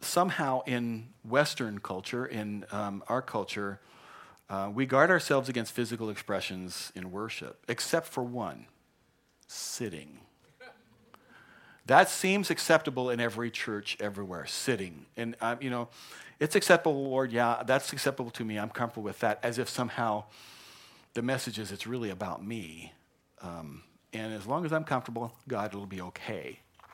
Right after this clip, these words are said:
<laughs> So that's a universal one that isn't so much mentioned in the Word of God. Another one the Bible spe-, another physical act the Bible speaks about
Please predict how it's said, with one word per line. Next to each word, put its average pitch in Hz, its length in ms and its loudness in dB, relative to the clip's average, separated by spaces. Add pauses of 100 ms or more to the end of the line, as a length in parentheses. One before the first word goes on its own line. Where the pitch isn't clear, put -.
(180)
<laughs> - 480 -12 (420)
So - 100 -8
that's 147 240 6
a 135 40 2
universal 139 500 0
one 120 220 -2
that 107 140 -2 (380)
isn't 127 360 0
so 120 140 -2
much 110 360 -4 (200)
mentioned 127 380 0
in 107 100 -8
the 107 60 -6
Word 101 160 -4
of 98 60 -8
God. 104 180 0 (340)
Another 190 260 8
one 226 160 10
the 190 60 10
Bible 170 280 12
spe-, - 280 2
another 160 300 4
physical 156 540 4
act 135 260 6
the 139 60 -4
Bible 131 260 4
speaks - 300 -4
about 127 300 0